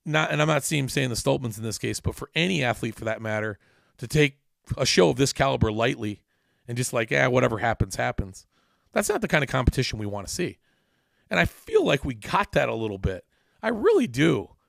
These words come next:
'cause I'm still scratching my head here. Either A, you don't deserve to be there 'cause you're not qualified to be there, which we can't say that, right? So then what is it? I mean, what prevents you from,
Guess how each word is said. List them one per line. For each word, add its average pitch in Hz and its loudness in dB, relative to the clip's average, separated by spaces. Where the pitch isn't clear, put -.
'cause 180 0
I'm 190 4
still 277 0
scratching 156 0
my 123 0
head 156 4
here. 107 -4
Either 196 4
A, - 4
you 208 4
don't 208 2
deserve 165 2
to 175 -4
be 151 2
there 151 2
'cause 139 -2
you're 139 -2
not 151 -2
qualified 175 2
to 127 -4
be 123 -2
there, 127 0
which 139 -4
we 120 -8
can't 170 -6
say 147 -2
that, 123 0
right? 123 -4
So 208 2
then 190 4
what 196 4
is 190 4
it? 107 -6
I - -8
mean, 160 2
what 190 0
prevents 180 4
you 156 0
from, 127 -4